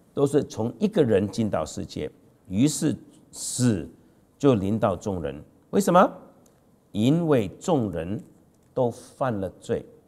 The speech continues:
罗马书五章十二节最后那几个字，“因为众人都犯了罪”，英文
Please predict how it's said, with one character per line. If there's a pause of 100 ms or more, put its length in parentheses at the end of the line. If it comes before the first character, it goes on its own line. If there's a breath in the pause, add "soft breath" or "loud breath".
(160)
罗
马
书
五
章
十
二
节
最
后
那
几
个
字 (420 soft breath)
，“因
为
众
人 (400)
都
犯
了
罪”， (160)
英
文